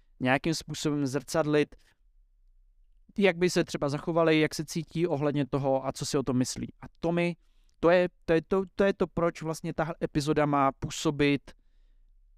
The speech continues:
pozitivně, pokud říkám, že nejste speciální, že nejste výjimeční a že vaše problémy jsou naprosto běžný. Že je můžete někomu říct a můžete se s nima komukoliv svěřit a říct je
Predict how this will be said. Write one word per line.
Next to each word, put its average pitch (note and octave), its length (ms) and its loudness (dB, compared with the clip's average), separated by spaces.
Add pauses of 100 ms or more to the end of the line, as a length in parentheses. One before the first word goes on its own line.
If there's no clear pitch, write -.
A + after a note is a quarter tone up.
(120)
pozitivně, C3+ 680 0
pokud A#2+ 280 -6
říkám, C3 440 0
že B2 100 -2
nejste B2+ 400 -2
speciální, C3+ 960 0
že C3 100 -2
nejste B2 300 -2
výjimeční D3+ 520 -2
a B2 40 0
že A#2+ 100 -2
vaše B2+ 200 -4
problémy D#3+ 440 -2
jsou C#3 160 -2
naprosto C3+ 460 -4
běžný. C3 540 -2 (1300)
Že A#2+ 560 2 (280)
je B2+ 160 0
můžete D3+ 280 0
někomu E3 260 -4
říct E3 320 -6 (120)
a - 100 -8
můžete B2+ 240 -2
se C3 140 -6
s - 80 -6
nima C3 180 0
komukoliv D3 460 -4
svěřit - 480 -2 (340)
a C3 100 -4
říct C3 420 -2
je B2+ 420 2